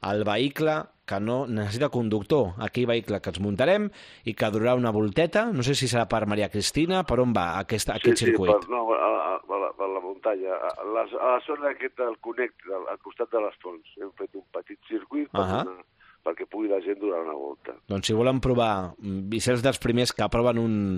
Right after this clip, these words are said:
Speaker 1: un, eh, automòbil sense conductor, d'aquests automàtics, ho poden fer a l'Automòbil Barcelona d'aquest any. Enric Lacalle, president del Saló, moltíssimes gràcies.
Speaker 2: Moltíssimes gràcies a vostè i els es-, els es-,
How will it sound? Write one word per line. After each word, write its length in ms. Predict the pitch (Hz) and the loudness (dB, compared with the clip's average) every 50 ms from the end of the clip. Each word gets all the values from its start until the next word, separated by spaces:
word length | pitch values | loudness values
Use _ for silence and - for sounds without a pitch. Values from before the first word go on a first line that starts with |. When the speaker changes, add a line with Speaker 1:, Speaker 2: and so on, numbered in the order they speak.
| 85 - - - - - - - - | -4 -6 -12 -20 -20 -20 -20 -10 -4
Speaker 1:
un, 240 | - 120 117 120 120 113 110 | -2 0 2 2 2 2 2
eh, 80 | 107 104 | 0 0
automòbil 640 | 104 110 117 120 113 - 131 123 123 123 117 120 113 | 0 0 0 0 0 0 2 2 4 4 4 4 2
sense 280 | 98 98 95 120 117 - | 0 0 -2 -2 -2 0
conductor, 480 | 113 110 107 98 107 101 - 160 175 151 | -2 -2 0 -2 -2 0 2 2 2 2
d'aquests 240 | 113 113 120 - | 2 0 0 0
automàtics, 680 | 123 113 95 113 117 135 151 - 208 202 - - - - - - - - - - | 0 0 0 2 2 2 2 0 -2 -4 -4 -4 -6 -6 -6 -10 -18 -12 -8 -6
ho 80 | 104 | -4
poden 320 | 87 117 123 120 117 113 - | 0 2 2 2 2 2 0
fer 220 | - 127 131 139 - - | 0 2 2 0 0 -2
a 140 | 104 104 101 | -2 0 2
l'Automòbil 800 | 101 101 101 98 - 101 104 107 104 110 113 110 110 107 101 92 | 2 2 0 0 0 0 0 2 4 4 4 4 4 2 0 0
Barcelona 680 | 92 101 113 113 104 - - 107 110 107 107 104 101 104 98 | 0 0 0 0 0 0 -2 0 0 0 0 -2 -2 -4 -6
d'aquest 880 | 110 107 98 104 98 95 92 92 - - 113 - - 110 104 - - | -6 -4 -2 0 0 0 -2 -2 -4 -6 -4 -4 -2 -2 -2 -2 -4
any. 160 | 92 87 90 87 - - - - - - - - - | -4 -2 -4 -4 -6 -8 -14 -20 -20 -20 -20 -10 -4
Enric 280 | - 117 117 131 147 147 | -2 0 0 2 2 2
Lacalle, 360 | 151 143 - 147 147 139 127 | 2 2 2 2 2 2 2
president 560 | 123 123 113 107 117 113 117 120 120 120 117 107 101 95 | 2 0 0 0 0 2 2 2 2 2 0 -2 -2 -4
del 260 | 110 113 117 110 107 101 | -2 0 2 2 2 0
Saló, 220 | - 117 120 117 | 0 0 2 2
moltíssimes 460 | 110 110 104 120 - 123 123 120 110 | 2 0 0 -2 -2 -2 -2 -2 -2
gràcies. 480 | 95 104 98 - - 98 92 90 - - - - - - _ _ _ _ _ - | -2 -2 -2 -2 -2 -2 -2 -2 -2 -2 -4 -6 -8 -12 _ _ _ _ _ -8
Speaker 2:
Moltíssimes 400 | 87 90 - 98 98 101 98 95 | -6 -6 -4 -2 0 2 2 2
gràcies 140 | 85 90 90 | 2 0 -2
a 80 | 85 82 | -4 -4
vostè 260 | 80 80 - - 104 | -6 -8 -4 0 0
i 200 | 113 117 110 101 | 0 0 0 -2
els 80 | 90 - | -4 -6
es-, 140 | 92 90 - - - - - | -6 -8 -8 -12 -8 -4 -4
els 140 | 92 85 - | -4 -2 -4
es-, 140 | 90 - | -6 -8